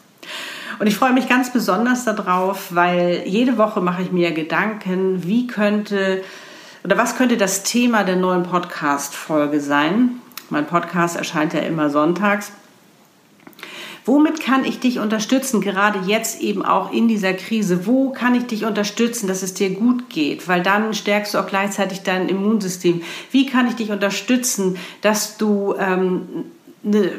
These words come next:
wundervolle Vision von deiner Zukunft hast, dass du motiviert bist, dass du inspiriert bist, dass du kraftvoll weitergehst, dass du in deine wahre Größe gehst, dein Potenzial entfaltest, dass du anfängst, deinen Seelenplan zu leben, um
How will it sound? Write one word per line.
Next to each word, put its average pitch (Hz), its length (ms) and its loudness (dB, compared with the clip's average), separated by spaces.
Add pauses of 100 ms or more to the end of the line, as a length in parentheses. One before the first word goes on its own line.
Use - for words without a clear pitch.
wundervolle 220 680 2
Vision 208 420 6
von 208 180 2
deiner 196 300 0
Zukunft 208 800 -2
hast, 185 280 -4
dass 208 240 0
du 214 140 0
motiviert 214 640 2
bist, 180 160 -4
dass - 160 -4
du 196 60 -4
inspiriert 214 880 -2
bist, 175 260 -2
dass 190 300 -2
du 196 260 -4 (320)
kraftvoll 226 720 0
weitergehst, 202 640 2
dass 190 160 -2
du 214 60 -4
in 208 40 2
deine 202 280 2
wahre 202 300 4
Größe 185 400 -2
gehst, 170 220 -2
dein 180 120 -2
Potenzial 208 580 0
entfaltest, 170 720 -4
dass 190 200 -2
du 190 120 -4
anfängst, 196 640 -2
deinen 190 240 2
Seelenplan 180 640 0
zu 170 160 -10
leben, 170 260 2
um 170 240 -2